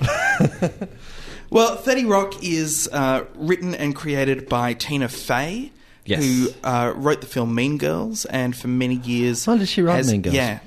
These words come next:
Speaker 2: for many years has been doing the Saturday Night Live news update. A
Speaker 3: Mm-hmm.
Speaker 2: very talented comedian,
Speaker 3: Mm-hmm.
Speaker 2: uh, very talented, uh,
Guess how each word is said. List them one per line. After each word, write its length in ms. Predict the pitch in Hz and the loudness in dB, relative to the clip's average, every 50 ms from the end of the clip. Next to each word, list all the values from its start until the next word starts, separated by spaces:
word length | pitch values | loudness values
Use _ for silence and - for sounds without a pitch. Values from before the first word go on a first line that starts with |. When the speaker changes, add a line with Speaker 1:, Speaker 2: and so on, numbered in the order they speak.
| - - - - | -20 -20 -18 -10
Speaker 2:
for 100 | - - | -4 0
many 200 | 139 131 131 135 | 0 2 2 2
years 360 | 127 123 127 123 120 117 - - - | 2 2 2 2 2 0 -2 -6 -6
has 260 | 120 123 117 117 113 | -4 -4 -4 -4 -4
been 240 | - - 120 117 117 | -4 -2 -2 -2 -2
doing 480 | 113 120 117 117 117 113 113 113 - 113 | -2 -2 -2 0 -2 -2 -2 -4 -4 -4
the 160 | 117 110 113 | -4 -6 -4
Saturday 320 | - - 131 120 117 117 | -4 -2 -2 -2 -2 -2
Night 180 | 113 113 110 - | -2 -2 -4 -2
Live 300 | - 117 113 113 110 113 | -2 -2 -2 -2 -2 -2
news 280 | 120 117 113 113 113 113 - - - | -2 -2 0 -2 -2 -4 -6 -4 -4
update. 600 | 120 123 - - - 110 92 - - - - - _ _ _ - - - - _ - - | -4 -4 -4 -2 -2 0 0 -2 -4 -6 -8 -8 _ _ _ -20 -20 -20 -20 _ -4 0
A 140 | - 117 110 | 2 2 2
Speaker 3:
Mm-hmm. 100 | 98 101 | 2 2
Speaker 2:
very 320 | - 139 135 131 127 123 | 2 2 2 2 0 -4
talented 880 | 110 - - - - - - 127 123 123 120 117 - 113 113 110 104 - - - - - - - | -6 -8 -8 -8 -6 -4 -2 -2 0 0 -2 -2 -2 -2 -2 -2 -4 -6 -14 -18 -20 -16 -8 -4
comedian, 540 | 127 120 123 127 139 165 180 233 269 - - - - _ _ _ - | 0 0 2 0 0 -2 -2 -4 -6 -6 -8 -16 -20 _ _ _ 0
Speaker 3:
Mm-hmm. 200 | 110 104 107 131 - | 0 2 0 0 -2
Speaker 2:
uh, 340 | - 123 120 113 113 113 - - - - - | 0 0 0 2 0 0 -2 -4 -10 -16 -18
very 340 | 120 117 123 113 113 110 110 | -8 -4 -2 0 0 0 -2
talented, 580 | - 120 110 107 107 - 113 104 104 - - - - - - | -4 -4 -4 -4 -4 -4 -6 -6 -8 -8 -14 -14 -14 -14 -10
uh, 240 | 113 107 104 104 - | -8 -8 -8 -8 -8